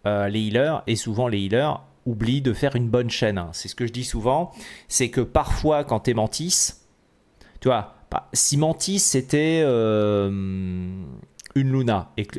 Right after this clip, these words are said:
et que la Mantis était, euh, était, euh, c'était la Luna qui avait pris cher. Luna, qu'est-ce qu'elle doit faire ?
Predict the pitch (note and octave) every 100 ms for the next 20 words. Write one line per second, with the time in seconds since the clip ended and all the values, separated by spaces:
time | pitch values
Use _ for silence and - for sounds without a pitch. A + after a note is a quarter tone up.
0 | - A2+ A2 G#2 B2 A2+ A2 - D#3 -
1 | A2 C3 B2+ A2+ G2 G2 - A2 G#2 B2
2 | A2+ G2+ F2+ - - - - B2 A2+ C#3+
3 | A#2 B2 B2 A2+ G#2 F#2 F2+ F#2+ - E2+
4 | - - - - A2 C3 D#3 C#3 C#3 D3
5 | B2 A#2 G#2 G2+ F2+